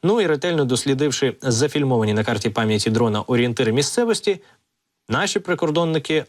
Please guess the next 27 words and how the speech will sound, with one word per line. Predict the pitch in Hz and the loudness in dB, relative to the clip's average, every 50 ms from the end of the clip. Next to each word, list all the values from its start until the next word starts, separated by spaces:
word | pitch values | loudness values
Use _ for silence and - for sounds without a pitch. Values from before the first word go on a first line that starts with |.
| _ | _
влаштували, | - 113 104 113 113 110 - - 113 104 120 151 165 160 160 151 139 135 - - - - - - - - - - _ | -8 -4 -2 0 0 -2 0 0 0 2 2 0 0 0 0 0 -2 -4 -8 -12 -12 -14 -16 -20 -20 -20 -20 -20 _
а, | 113 117 113 113 113 110 107 107 107 104 95 | -4 -2 0 0 0 0 0 0 0 0 0
гарячий | 120 131 143 147 160 151 - - 147 143 143 127 - - 101 110 113 120 | 0 0 0 0 -2 -2 -2 -2 0 0 0 -2 -4 -10 -12 -8 -2 0
вечір. | 117 113 120 143 117 107 - - 113 107 107 - - - | 0 2 2 2 0 0 -2 -4 -4 -4 -6 -8 -10 -6
Чи | - 175 | -2 -2
то | 156 120 | 0 0
гарячий | 120 123 120 110 - 117 107 104 | 0 0 0 0 0 -2 0 0
вечір, | 123 180 185 - 143 113 | 0 -2 0 -2 -4 -4
чи | 113 - - | -4 -6 -4
то | - 113 | -2 0
гарячий | 113 123 113 104 - - 117 101 | 2 2 0 0 0 -2 -2 -2
день, | 95 104 135 165 190 185 185 175 156 139 123 | -2 -2 0 0 0 0 0 0 0 0 0
точно | - 135 127 - - - 123 117 | 0 0 0 0 -2 -2 0 0
не | 113 117 113 | 2 2 0
скажу, | - - - 131 123 127 175 208 143 | 0 0 0 0 0 2 2 0 2
але | 123 143 147 | 0 0 0
було | 131 147 151 151 127 | 0 0 0 0 0
гаряче | 113 113 107 110 107 - - 170 170 - - | 0 -2 -2 -2 -4 -4 -4 -6 -8 -8 -6
в | 123 110 | -4 0
будь-якому | 107 123 113 107 - 117 110 | 0 0 0 0 -2 -2 0
разі, | 139 160 175 156 170 156 - - - - _ | 0 2 0 0 -2 -4 -6 -12 -20 -6 _
бо | 135 127 | 0 0
завдали | 123 131 120 113 127 131 135 139 135 117 | 2 0 0 0 0 0 2 0 0 0
по | - - 120 110 | 0 0 0 0
тому | 101 - 110 104 101 | 2 0 -2 -2 -2
місцю | 98 120 170 190 - - 180 156 - - | 0 0 0 0 0 0 -2 -2 0 -2
артилерійського | 170 185 175 - - 120 104 98 95 98 127 143 131 - - - 120 107 117 107 | -2 -2 -2 -2 -2 -2 0 0 0 0 0 0 0 -2 -2 0 0 0 0 -2